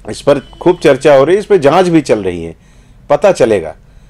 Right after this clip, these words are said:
वो, वो, अ, जांच एजेंसियों का काम है, हमारा आपका काम नहीं है। लेकिन अभी चैनलों पे यही दो खबरें खूब छाई हुई हैं, खूब मज़े ले रहे हैं लोग, खूब अपनी अपनी भड़ास निकाल रहे हैं। सीमा हैदर के मामले में जो ये कहने वाले लोग हैं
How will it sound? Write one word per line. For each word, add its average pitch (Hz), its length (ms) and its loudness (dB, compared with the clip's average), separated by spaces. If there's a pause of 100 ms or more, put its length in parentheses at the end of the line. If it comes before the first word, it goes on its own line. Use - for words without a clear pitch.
(520)
वो, 180 160 2
वो, 185 280 2 (300)
अ, 127 240 2
जांच 151 320 0
एजेंसियों 147 480 -2
का 120 100 -2
काम 85 300 -10
है, 80 120 -18 (580)
हमारा 160 320 4
आपका 165 220 -2
काम 139 240 -2
नहीं 123 260 -4
है। 82 160 -12 (460)
लेकिन 135 240 -2
अभी 147 160 -2
चैनलों 143 480 0
पे 156 180 -6
यही 139 320 -4
दो 135 160 -4
खबरें 127 340 -4
खूब 151 400 -6 (140)
छाई 107 260 -4
हुई 90 220 -8
हैं, 78 220 -18 (400)
खूब 175 200 0
मज़े 143 260 0
ले 131 180 2
रहे 113 200 0
हैं 104 100 -4
लोग, 92 240 -8 (560)
खूब 190 260 2
अपनी 165 280 2
अपनी 156 420 -2 (300)
भड़ास 135 360 2
निकाल 120 300 0
रहे 98 240 -4
हैं। 85 180 -12 (500)
सीमा 127 280 -2
हैदर 127 260 2
के 127 100 -8
मामले 123 340 -4
में 127 80 -4
जो 120 120 -4
ये 120 100 -2
कहने 113 300 -4
वाले 120 280 0
लोग 113 260 -2
हैं 95 260 -10